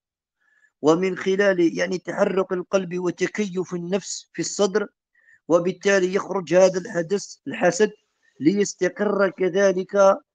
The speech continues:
من جديد في صدر المحسود في ذلك المكان، فيسبب له مشاكل في الصدر، مثل ضيق في الصدر، وخاصة بعد صلاة العصر،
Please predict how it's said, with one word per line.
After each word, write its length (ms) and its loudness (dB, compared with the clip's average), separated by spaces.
من 200 -2
جديد 460 -2
في 200 -6
صدر 400 -4
المحسود 540 -6
في 140 -10
ذلك 400 -2
المكان، 560 -2
فيسبب 600 -2
له 260 2
مشاكل 640 -2
في 100 -8
الصدر، 480 -2
مثل 340 2
ضيق 340 0
في 180 -4
الصدر، 500 -2
وخاصة 680 0
بعد 400 0
صلاة 440 0
العصر، 500 0